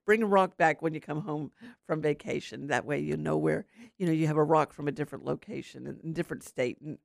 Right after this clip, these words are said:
great memories there. So, uh, what should you be planting this time of the year? Well, vegetables,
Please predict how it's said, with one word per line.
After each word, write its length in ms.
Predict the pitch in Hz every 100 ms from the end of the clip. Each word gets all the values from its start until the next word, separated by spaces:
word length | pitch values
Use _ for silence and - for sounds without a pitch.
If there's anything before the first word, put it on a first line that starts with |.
| 165
great 260 | - 220 -
memories 400 | 156 139 135 135 -
there. 240 | 117 117 _ _ - -
So, 440 | - - 208 185 -
uh, 280 | 190 165 156
what 280 | 165 240
should 180 | - 214
you 100 | 220
be 100 | 214
planting 420 | - 220 220 240
this 160 | 226 233
time 220 | 254 233
of 80 | 226
the 80 | 220
year? 260 | 233 254 - _ - - _
Well, 240 | 208 202
vegetables, 840 | 175 160 226 240 - 240 269 311